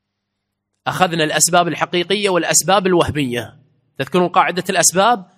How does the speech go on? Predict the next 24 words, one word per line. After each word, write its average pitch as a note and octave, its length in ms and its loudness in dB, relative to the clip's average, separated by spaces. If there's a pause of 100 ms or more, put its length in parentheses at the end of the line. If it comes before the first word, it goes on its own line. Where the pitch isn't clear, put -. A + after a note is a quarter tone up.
(380)
يطبق D3+ 400 -6
في B2+ 140 -8
هذا A2+ 160 -12
الباب. D#2+ 200 -16 (1400)
الأسباب C#3 500 0
عندنا C#3+ 540 -2
الحقيقية F3 720 -2
تنقسم F3 560 -2
إلى G#3 240 0
أقسام، F#3+ 440 -4 (1080)
سواء D3+ 320 0
كانت D#3 400 -2
بالتجربة G3 680 0
وسواء E3 460 -2
كانت G3 460 0
بالشرعية. D#3+ 1400 -2 (100)
ما D#3 120 0
نريد F#3 300 2
الإطالة، F3+ 400 0
ولكن E3+ 340 -2
نرجع E3 320 -4
إلى E3 100 -2
الدرس G#3 360 -4
والأوراق F3+ 600 -4